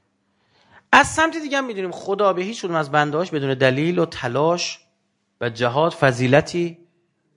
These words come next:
نمیده. او رو مخصوص لطف خاص خودش نمی‌کنه همینطور الکی. برای اینکه خدا به همه بنده‌هاش عنایت داره. این نیستش که مثلاً پیامبر مثلاً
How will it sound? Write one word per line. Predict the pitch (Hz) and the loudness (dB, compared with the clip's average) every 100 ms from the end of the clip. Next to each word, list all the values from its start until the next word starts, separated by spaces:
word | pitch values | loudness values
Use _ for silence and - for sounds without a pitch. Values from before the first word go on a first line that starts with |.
| _ _ - | _ _ -2
نمیده. | 120 120 107 113 - _ _ _ _ _ _ _ _ | 0 0 -2 -12 -16 _ _ _ _ _ _ _ _
او | 135 | -2
رو | 139 | 2
مخصوص | 135 - - 131 | 2 0 -6 -4
لطف | 120 117 | -4 -2
خاص | 123 117 | -2 -2
خودش | 113 135 143 160 - - _ _ _ | -2 0 2 2 -2 -10 _ _ _
نمی‌کنه | 123 139 120 107 | 0 0 0 -4
همینطور | 101 98 - | -6 -8 -14
الکی. | 92 - - - _ _ _ _ _ _ _ _ _ _ _ _ _ _ _ _ _ _ _ _ _ | -14 -18 -20 -20 _ _ _ _ _ _ _ _ _ _ _ _ _ _ _ _ _ _ _ _ _
برای | - 120 | 2 2
اینکه | 139 | 2
خدا | - 147 | 2 4
به | 180 | 2
همه | 160 - 151 233 294 185 | 0 0 0 2 4 4
بنده‌هاش | 117 107 98 92 87 | 2 -4 -6 -6 -6
عنایت | - 95 85 85 | -8 -10 -10 -14
داره. | - - _ _ _ _ _ _ _ | -18 -20 _ _ _ _ _ _ _
این | 113 127 | -8 -6
نیستش | 175 240 202 | -4 -6 -4
که | 160 | -6
مثلاً | 135 - 127 123 - _ _ _ _ _ _ _ _ _ _ _ - | -6 -4 -4 -4 -8 _ _ _ _ _ _ _ _ _ _ _ -2
پیامبر | 139 127 123 117 120 | 0 2 2 2 0
مثلاً | 117 113 113 117 110 | -2 -10 -6 -6 -8